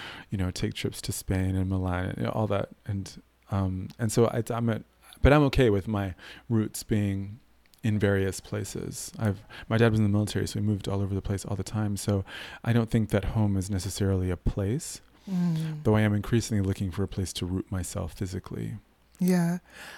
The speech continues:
Speaker 2: Um, it's interesting because, you know, rooting can be so many things. So it's interesting that you mentioned that, you know,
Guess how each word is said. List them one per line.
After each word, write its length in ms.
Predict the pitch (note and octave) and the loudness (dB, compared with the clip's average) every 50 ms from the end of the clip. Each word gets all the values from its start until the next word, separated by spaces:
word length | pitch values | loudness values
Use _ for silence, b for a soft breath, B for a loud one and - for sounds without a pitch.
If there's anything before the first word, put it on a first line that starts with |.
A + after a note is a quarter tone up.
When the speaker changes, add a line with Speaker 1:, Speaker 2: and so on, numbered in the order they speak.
| B | B
Speaker 2:
Um, 320 | - G3+ G#3 G#3 G3+ G3 G3 | 2 4 6 6 6 4 2
it's 160 | F3+ G3+ G#3+ | 0 2 2
interesting 460 | A#3+ A#3+ - A#3 G#3+ - - G#3+ G3+ | 2 2 2 0 -4 0 2 2 2
because, 320 | G3 F#3+ - F#3+ F#3 E3+ F#3+ | 2 0 -2 -4 -4 -2 -2
you 80 | F#3 | -2
know, 240 | F#3 F3+ F3+ F3+ E3+ - | -2 -2 -4 -4 -4 -4
rooting 300 | F3+ G#3 G#3 - G#3+ G3+ | -2 -2 -2 -2 -2 -4
can 160 | - F#3+ F#3 | -4 -4 -4
be 120 | E3+ F3 | -2 -2
so 180 | E3 - F#3 F3 | -2 0 0 0
many 200 | E3+ E3 D#3+ D#3+ | 0 0 0 -2
things. 420 | - - F3+ E3 D#3 D3+ D3 D3 | -2 0 -2 0 0 -2 -2 -2
So 100 | - F3 | 0 0
it's 120 | E3 E3 - | 0 2 0
interesting 380 | F3+ E3+ - F3 D#3+ - F3 | 0 -2 -2 -4 -4 -2 -2
that 80 | E3 D3+ | -2 -2
you 140 | D#3 D#3+ D#3+ | -2 -2 0
mentioned 540 | D#3+ E3 E3 E3 - - D#3+ D3 D3+ D3+ D3 | 0 0 0 0 -2 -2 -2 -4 -4 -4 -4
that, 160 | D#3 - - - | -4 -6 -4 -2
you 100 | E3 D#3+ | -2 0
know, 300 | D#3 D3 D3 D3 D3 | 0 0 0 -2 -4